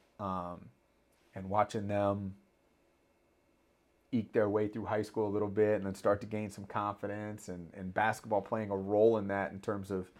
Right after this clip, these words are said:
you can make a big shot. You may be able to walk down the hallway standing up a little higher, you know, and, and this, that, and the other. And watching that evolve from a Crespi Brotherhood standpoint and having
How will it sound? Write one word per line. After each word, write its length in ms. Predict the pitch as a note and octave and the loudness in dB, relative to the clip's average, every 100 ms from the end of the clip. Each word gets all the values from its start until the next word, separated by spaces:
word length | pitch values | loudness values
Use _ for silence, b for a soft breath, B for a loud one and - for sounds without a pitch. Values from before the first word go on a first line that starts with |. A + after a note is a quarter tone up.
| b b b b b b _ | b b b b b b _
you 100 | A#2+ | -4
can 140 | B2+ A2+ | -2 0
make 180 | G#2+ | 0
a 40 | G#2 | 0
big 220 | G2 G2 | -4 -4
shot. 300 | - B2 G#2+ | -4 -2 -4
You 60 | G#2+ | -4
may 140 | G#2 | -2
be 120 | G2+ | 0
able 140 | G2 G2 | 0 2
to 40 | |
walk 220 | G2 G2 | 4 2
down 160 | G#2 F#2 | 2 -2
the 60 | |
hallway 360 | F#2 A2 A2 G#2 | 2 4 4 0
standing 360 | G2 G2 G2 G2 | -4 -6 -2 -2
up 120 | F#2+ | -2
a 40 | |
little 180 | G#2 F#2+ | 0 0
higher, 440 | G#2+ G#2 G2+ G2+ A2 | 2 2 4 2 0
you 100 | G#2+ | 0
know, 220 | G2 G2 | 2 2
and, 120 | F#2+ - | 0 -6
and 140 | F#2+ | -4
this, 140 | F#2+ - | -4 0
that, 160 | F#2+ | 0
and 80 | F#2 | 0
the 60 | F#2 | -2
other. 180 | F#2 F#2+ | -4 -4
And 100 | G2 | 4
watching 320 | A2+ - G2+ | 4 4 -2
that 160 | G2 G2+ | 0 0
evolve 460 | F#2+ F#2 F#2+ F#2+ - b b b b - | 2 4 6 4 -4 b b b b 0
from 200 | G#2 G2 | 0 2
a 320 | F#2+ F#2 F2+ - | 0 0 -4 0
Crespi 360 | - A2 - | 4 4 2
Brotherhood 640 | G2 F#2+ G2+ G#2 G#2 A2 G#2+ | -8 -2 0 2 2 0 0
standpoint 560 | - G#2 G2+ G#2+ G#2 | -6 -6 -6 -6 -6
and 80 | F2+ | -6
having 280 | G2 F#2 | -6 -6